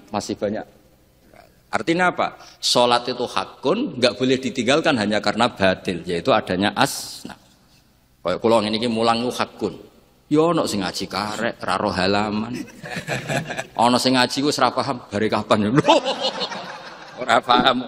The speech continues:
malah takok. Lho, cara kowe dadi malaikat muangkel. Untung sampean gak malaikat.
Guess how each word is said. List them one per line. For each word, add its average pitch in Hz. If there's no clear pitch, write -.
malah 101
takok. -
Lho, 160
cara 202
kowe 226
dadi 196
malaikat 202
muangkel. 190
Untung 196
sampean 180
gak 147
malaikat. 139